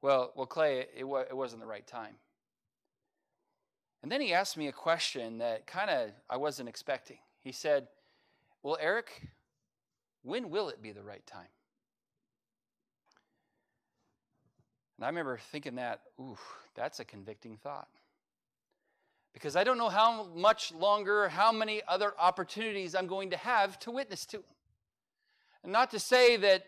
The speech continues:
you have to force the issue. I understand the, uh, the leading of the Holy Spirit, and, and, uh, I think in that situation it wasn't the right time, but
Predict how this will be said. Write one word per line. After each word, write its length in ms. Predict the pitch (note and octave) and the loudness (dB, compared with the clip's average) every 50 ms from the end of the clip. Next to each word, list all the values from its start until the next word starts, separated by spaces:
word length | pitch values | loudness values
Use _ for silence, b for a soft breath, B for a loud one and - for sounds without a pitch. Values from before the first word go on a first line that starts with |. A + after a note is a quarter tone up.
| - _ | -10 _
you 160 | - E3 F#3+ | -10 -4 0
have 220 | F#3+ G#3 G3+ F#3+ - | 4 4 4 4 2
to 80 | G3+ | -4
force 420 | F3 - - A3+ A#3+ B3 A3 - - | -8 -4 0 4 4 4 4 2 -2
the 160 | G3 G3+ A3 | -4 -2 -2
issue. 380 | B3 A#3 - - G3 F3+ F3 F3 | 0 0 0 -2 -2 0 2 4
I 140 | F3+ G#3 A#3+ | 4 4 4
understand 580 | A#3 G#3+ F#3+ - - A3 A3+ A#3 A#3 A3+ G#3 | 2 -2 -4 -2 0 0 2 2 2 2 4
the, 160 | F#3+ F3+ E3 B B B B B B - | 4 4 2 B B B B B B -4
uh, 160 | E3+ F3+ F3+ E3 | -4 -4 -2 0
the 140 | F3+ F#3+ | -2 0
leading 360 | F3+ F3+ G#3 A3+ A3+ A3+ A3 A3 | 0 0 0 0 0 0 -2 -2
of 100 | F#3 F#3 | -2 -2
the 80 | G3 | 0
Holy 200 | F3 G#3 G#3 G#3 | 0 0 0 0
Spirit, 540 | F3+ - - - A3 A3+ A3 A3+ A3+ G#3+ F3+ | -2 -6 -4 0 2 6 6 6 6 4 2
and, 140 | E3 D#3+ D3+ B B B B - | -2 -6 -8 B B B B 0
and, 240 | F3 F#3 F#3 E3+ | 0 0 2 4
uh, 180 | F#3 F3+ F3+ F3 | 6 6 8 8
I 100 | E3+ F#3 | 6 4
think 220 | F#3 - G#3 G3+ G3 | 4 2 -2 -2 -2
in 100 | F3+ F3+ | 0 0
that 180 | F#3+ G3 E3 | 0 0 0
situation 580 | - - F3+ - F3+ F3 G3 G3+ F3+ - G3 F3+ | -4 -8 -8 -8 -4 -2 -2 -2 -2 -4 -6 -8
it 80 | F3+ D#3+ | -6 2
wasn't 320 | D#3 F#3 G3+ F3+ F#3+ F#3 | 4 4 4 4 0 -6
the 80 | E3 D3+ | -6 -4
right 220 | D#3 D#3 D#3+ - | -4 -4 -4 -6
time, 300 | - F3+ F#3 F#3 F#3+ F#3 | -6 -4 -4 -2 -2 -2
but 160 | E3 E3 - | -2 -4 -4